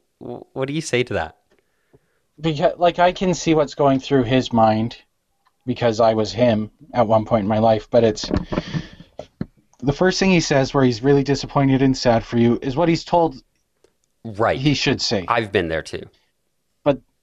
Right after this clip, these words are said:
Speaker 2: then he has to follow it up with the, "Oh, I need to remember because so many people complain that when they leave the church, all their Mormon friends ditch them.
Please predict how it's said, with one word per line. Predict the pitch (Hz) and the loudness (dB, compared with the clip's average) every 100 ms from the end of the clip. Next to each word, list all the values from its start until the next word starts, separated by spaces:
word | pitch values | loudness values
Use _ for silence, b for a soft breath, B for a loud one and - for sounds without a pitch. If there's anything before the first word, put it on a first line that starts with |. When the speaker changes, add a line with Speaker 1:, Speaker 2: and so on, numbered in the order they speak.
| _ | _
Speaker 2:
then | 127 151 | -4 0
he | 147 | 2
has | 160 170 | 2 2
to | 190 | -4
follow | - 151 156 165 156 | -2 2 4 4 2
it | |
up | 147 147 - | 2 0 0
with | 135 - | -8 -2
the, | 131 127 123 120 - _ _ - | 2 4 2 -2 -6 _ _ -2
"Oh, | 151 143 131 | 0 0 0
I | 139 135 | 0 2
need | 143 165 - | 2 0 0
to | 180 | 0
remember | 175 156 147 151 151 139 127 127 127 _ _ _ _ _ | 2 2 2 2 2 2 2 2 -2 _ _ _ _ _
because | - 131 143 - | -6 -2 -2 0
so | 147 | 0
many | 147 180 180 | 2 2 0
people | 170 170 170 | 0 0 0
complain | 160 147 135 160 151 147 | 0 -2 -2 0 0 2
that | 135 | 0
when | 123 131 | 2 2
they | 127 | 2
leave | 123 135 135 | 2 2 2
the | 151 | -2
church, | - 143 135 131 | 0 2 2 2
all | - 131 131 | 0 0 2
their | 123 | 0
Mormon | 123 139 151 143 | 2 2 4 0
friends | 135 123 120 107 | 0 0 0 0
ditch | - 143 143 - | 0 -2 -2 0
them. | 113 110 | 2 2